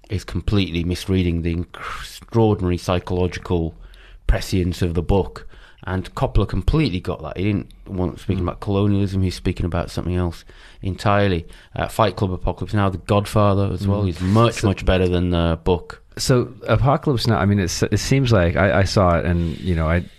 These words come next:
Speaker 3: didn't really, I kinda read the Cliff Notes for Heart of Darkness, but it sounds like, uh, Coppola found the right vehicle, right? A, a, even, and kind of a modern day example where he could kind of take all of the themes and,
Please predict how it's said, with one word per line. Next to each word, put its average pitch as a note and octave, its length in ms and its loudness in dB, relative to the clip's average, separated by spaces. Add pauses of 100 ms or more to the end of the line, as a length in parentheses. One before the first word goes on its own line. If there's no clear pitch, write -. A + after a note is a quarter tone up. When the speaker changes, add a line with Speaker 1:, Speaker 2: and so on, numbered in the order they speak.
(180)
Speaker 3:
didn't F#2+ 260 0
really, F2 420 2
I E2+ 80 -2
kinda G2 240 2
read F2+ 160 2
the E2+ 60 -2
Cliff - 280 -2
Notes D#2+ 260 -2
for D#2+ 240 2
Heart D#2+ 200 2
of D2+ 100 -2
Darkness, E2+ 500 0 (440)
but G2 80 2
it F#2+ 40 2
sounds G#2+ 320 2
like, F2 320 2
uh, E2 120 4
Coppola F#2+ 340 2
found F2 460 2
the F2+ 80 2
right F2 220 2
vehicle, E2+ 540 0
right? E2 220 0 (120)
A, D#2 400 -4
a, F#2 140 -2
even, G#2 300 2
and F#2+ 380 -2
kind G#2+ 180 0
of F#2 80 2
a F2 60 2
modern F2 360 2
day E2+ 160 2
example E2 540 0
where D#2+ 100 2
he E2 140 0
could E2 160 -4
kind E2 200 -2
of D#2 160 -6 (300)
take F#2 240 2
all F2+ 200 2
of D#2+ 100 -2
the E2 80 -2
themes E2 600 0
and, D#2 160 -4